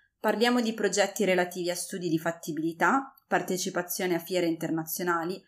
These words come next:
servizi di consulenza da parte di personale specializzato sui temi legati all'internazionalizzazione e all'e-commerce.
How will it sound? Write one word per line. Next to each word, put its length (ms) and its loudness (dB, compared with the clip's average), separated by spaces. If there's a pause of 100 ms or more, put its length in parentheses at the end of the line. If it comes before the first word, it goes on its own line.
(160)
servizi 520 2
di 100 -2
consulenza 800 -2
da 140 -2
parte 260 0
di 120 0
personale 540 0
specializzato 1000 -2
sui 200 -4
temi 260 2
legati 340 2
all'internazionalizzazione 1500 2
e 120 4
all'e-commerce. 1040 0